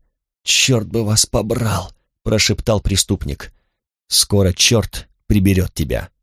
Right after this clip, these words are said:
ответил Карл. Из леса донёсся звук полицейской сирены. «Если ты сознаешься во всём, что ты совершил,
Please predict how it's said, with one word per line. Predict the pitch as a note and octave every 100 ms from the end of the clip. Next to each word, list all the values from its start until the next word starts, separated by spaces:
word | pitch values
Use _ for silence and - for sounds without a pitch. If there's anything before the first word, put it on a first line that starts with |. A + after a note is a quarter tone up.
| _ -
ответил | F#2+ - F#2 F2+ F2
Карл. | - B1 A1 - _ _ _ _ _ -
Из | C3 A2
леса | A#2 C3 - C3 - _ _ -
донёсся | F#2 A2 B2 A#2+ - A2
звук | G#2 A#2+ -
полицейской | A2+ G#2+ - G#2+ - G2
сирены. | F#2 - F#2 E2 C2 A1 - _ _ _ _ _ _ -
«Если | E2 G#2 - G2
ты | A2+
сознаешься | - F#2+ G#2 G#2 F#2+ -
во | E2
всём, | - - G#2 D#2+ - -
что | - - B2+
ты | - A2+
совершил, | G2+ - D#2+ D2 - C3+ F2